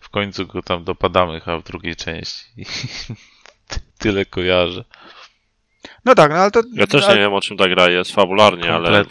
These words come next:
Speaker 3: uważam, że setting,
Speaker 1: Kompletnie
Speaker 3: setting
Speaker 1: nie.
Speaker 3: ma jeden z lepszych, jeżeli chodzi.
Speaker 2: Ale to,
Speaker 3: To,
Speaker 2: to, to,
Speaker 3: to, to
Speaker 2: przepraszam,
Speaker 3: nawiązanie
Speaker 2: ale to,
Speaker 3: do
Speaker 2: to co to jest za setting? Przepraszam, to, bo, bo to jest standardowe amerykańskie postapo, no,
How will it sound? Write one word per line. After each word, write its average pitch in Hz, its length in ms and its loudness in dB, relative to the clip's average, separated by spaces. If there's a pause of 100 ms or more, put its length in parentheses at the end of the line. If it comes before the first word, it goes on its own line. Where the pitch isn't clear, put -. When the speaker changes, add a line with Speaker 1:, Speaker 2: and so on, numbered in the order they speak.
(100)
Speaker 3:
uważam, 87 200 -2
że 92 120 -6
setting, 95 420 -2
Speaker 1:
Kompletnie 95 420 -10
Speaker 3:
setting 104 400 2
Speaker 1:
nie. 101 60 -12
Speaker 3:
ma 101 120 2
jeden 101 320 0
z - 80 -10 (360)
lepszych, 104 420 0
jeżeli 92 300 -8
chodzi. 90 320 -10 (680)
Speaker 2:
Ale 170 160 6
to, 185 120 4
Speaker 3:
To, 185 60 -2
Speaker 2:
to, 208 100 -2
to, - 0 -
Speaker 3:
to, 185 120 0
to 170 60 0
Speaker 2:
przepraszam, 180 360 0
Speaker 3:
nawiązanie 101 260 4
Speaker 2:
ale 101 120 2
to, 190 60 2
Speaker 3:
do 101 160 4
Speaker 2:
to 175 100 2
co 196 140 -2
to 165 80 0
jest 147 180 4
za 147 80 -4
setting? 143 400 -4
Przepraszam, 147 500 -6
to, 156 80 -6 (680)
bo, 185 180 -6
bo 175 140 4
to 185 100 2
jest - 340 -4
standardowe 175 500 2
amerykańskie 180 580 0
postapo, 143 540 2
no, 151 200 -4